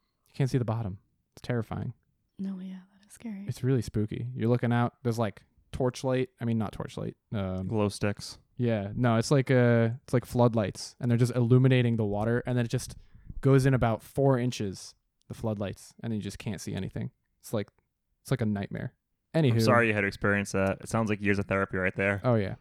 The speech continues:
Speaker 1: It was,
Speaker 3: Wow.
Speaker 1: uh,
Speaker 2: Where does your dad live in Austria?
Speaker 1: He lives in a town I cannot pronounce.
Speaker 3: Oh, I
Speaker 2: Okay.
Speaker 3: love that one. <laughs>
Speaker 1: Yep. I actually could look at it on my phone. I'll, I'll look. I'll, I'll, f-, I'll get back to you about it.
Speaker 3: Yeah, cool. We were in, uh,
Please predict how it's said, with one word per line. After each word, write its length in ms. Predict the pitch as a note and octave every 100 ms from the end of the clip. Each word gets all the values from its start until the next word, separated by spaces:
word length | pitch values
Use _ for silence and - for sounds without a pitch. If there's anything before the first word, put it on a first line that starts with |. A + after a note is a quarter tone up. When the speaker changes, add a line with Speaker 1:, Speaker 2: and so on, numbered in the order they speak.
| -
Speaker 1:
It 40 | -
was, 80 |
Speaker 3:
Wow. 160 | G2+ F#2
Speaker 1:
uh, 100 | F#2+ A#2 -
Speaker 2:
Where 140 | C#4
does 180 | D4+ E4
your 100 | D#4+
dad 300 | C#4+ A3+ C#4+
live 200 | A3+ E3
in 120 | F3+
Austria? 580 | F3 F3+ - G3+ F3+ F#3+ _
Speaker 1:
He 520 | - D#3 F3 F#3+ G3+ -
lives 640 | B2 A#2+ A#2+ A2 G#2+ A2+ -
in 840 | A#2+ A#2+ A#2 A2+ A2+ A2 A2+ A2+ A#2+ _ -
a 60 |
town 240 | - A#2 A2+
I 60 |
cannot 260 | A2 A2 G#2+
pronounce. 380 | B2 G#2+ - - _ _
Speaker 3:
Oh, 80 | -
I 20 | B2+
Speaker 2:
Okay. 100 | -
Speaker 3:
love 180 | A2 A2+
that 160 | A2 -
one. 220 | G#2 B2 - -
<laughs> 80 | - D4 - -
Speaker 1:
Yep. 200 | G#2+ G#2+ - -
I 40 | C3
actually 220 | - C#3
could 160 | -
look 160 | G#2+ A2+
at 160 | G#2+ G2+
it 80 | G2
on 80 | G#2
my 60 |
phone. 260 | G2 G2+ A2 -
I'll, 160 | A#2 -
I'll 100 | C3+
look. 140 | C#3 -
I'll, 200 | B2+ B2 - -
I'll, 160 | A#2+
f-, 160 | - - _ -
I'll 80 | - _ _
get 80 | -
back 160 | - -
to 100 | B2
you 40 |
about 220 | C#3+ -
it. 80 | - - -
Speaker 3:
Yeah, 180 | F3+ D#3+
cool. 340 | - F3 E3
We 120 | - F3+
were 200 | G3 F3
in, 120 | F3+
uh, 360 | F3+ F#3 F3+